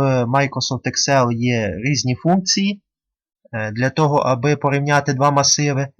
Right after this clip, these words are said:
Ми будемо використовувати та, що працює по принципу Exact Matching, е,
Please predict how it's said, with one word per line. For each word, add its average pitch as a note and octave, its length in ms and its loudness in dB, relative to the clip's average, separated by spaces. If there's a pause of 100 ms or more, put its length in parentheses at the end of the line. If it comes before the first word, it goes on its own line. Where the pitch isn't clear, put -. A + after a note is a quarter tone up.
(300)
Ми D3+ 100 -2
будемо D3 240 2
використовувати C#3 800 0
та, C#3 200 4
що C3+ 160 -2
працює C3 420 0
по C3 140 -2
принципу C3 480 -2
Exact A#2+ 440 0
Matching, E3 500 2
е, A2 360 -6